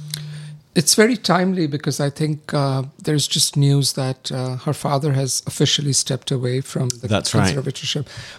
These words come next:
Speaker 1: What amazes me is there's, this has triggered a lot of debate about, uh, a need to change conservatorship le-, legal laws in the
Speaker 2: Mm.
Speaker 1: United States because they're very prone to abuse.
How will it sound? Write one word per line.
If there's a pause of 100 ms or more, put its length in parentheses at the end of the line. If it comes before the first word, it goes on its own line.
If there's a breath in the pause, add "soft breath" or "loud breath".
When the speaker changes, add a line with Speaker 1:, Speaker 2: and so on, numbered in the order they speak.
Speaker 1:
What
amazes
me
is
there's, (100)
this
has
triggered
a
lot
of (100)
debate
about, (760 loud breath)
uh, (720)
a
need
to
change
conservatorship (140)
le-, (220)
legal
laws
in
the
Speaker 2:
Mm.
Speaker 1:
United
States
because
they're
very
prone
to
abuse.